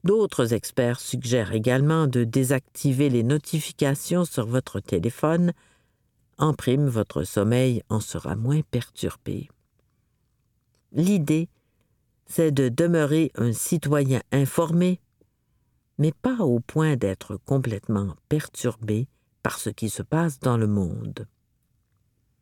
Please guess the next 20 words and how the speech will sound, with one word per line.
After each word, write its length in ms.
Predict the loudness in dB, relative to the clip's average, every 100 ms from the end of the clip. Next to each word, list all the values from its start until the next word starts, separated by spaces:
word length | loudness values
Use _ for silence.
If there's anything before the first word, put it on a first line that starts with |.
| _ _ _ _ _ _ -4
Engagez-vous 1000 | 0 2 4 2 4 4 4 2 0 0
dans 180 | 0 2
des 300 | 2 2 2
actions 420 | -2 -2 -2 -2
concrètes. 800 | 0 0 0 -2 -2 -4 -10 -20 _ _ _ _ _ _ _ _
Donnez 340 | 2 4 4 2
cinq 360 | 2 2 2
dollars 320 | 2 2 0 0
par 220 | 0 2
mois 200 | 2 2
à 140 | 2
la 120 | 0
Croix-Rouge, 680 | 0 -2 0 2 2 2 0
par 180 | -2 -2
exemple, 600 | -4 -2 -2 -4 -6 -8 -8 _ _ _ _ 0
ou 140 | 2
à 80 | 4
Médecins 440 | 2 0 0 0
sans 220 | 2 0
frontières, 840 | 2 0 0 2 0 0 -6 -16